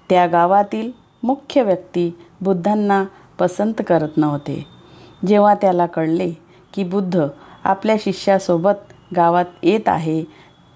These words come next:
तेव्हा त्याने गावातील लोकांना आदेश दिला की आपल्या घराची दारे बंद ठेवा आणि बुद्धांना भिक्षा देऊ नका. बुद्ध त्या व्यक्तीच्या स्वभावाला ओळखून होते. भिक्षा मागताना त्याचे घर आले तेव्हा बुद्ध दरवाजात उभे राहून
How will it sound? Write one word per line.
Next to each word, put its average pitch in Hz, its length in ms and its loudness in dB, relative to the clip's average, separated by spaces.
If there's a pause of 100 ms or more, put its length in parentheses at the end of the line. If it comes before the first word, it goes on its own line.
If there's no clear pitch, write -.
(340)
तेव्हा 208 280 4
त्याने 160 420 0
गावातील 160 540 -2
लोकांना 160 440 2
आदेश 151 400 -2
दिला 160 280 0
की 175 200 -4
आपल्या 190 380 0
घराची 175 480 -2
दारे 151 320 -2
बंद 180 320 -4
ठेवा 143 340 -6 (580)
आणि 165 240 4
बुद्धांना 160 560 -2
भिक्षा 151 360 -4
देऊ 143 240 -2
नका. 139 320 -4 (640)
बुद्ध 180 440 2
त्या 170 100 2
व्यक्तीच्या 170 560 -2
स्वभावाला 160 600 0
ओळखून 180 400 2
होते. - 440 -6 (420)
भिक्षा 180 360 0
मागताना 190 680 0 (380)
त्याचे 170 300 -2
घर 160 240 0
आले 165 300 0
तेव्हा 165 300 0
बुद्ध 160 400 -2
दरवाजात 160 600 0
उभे 151 200 0
राहून 180 300 2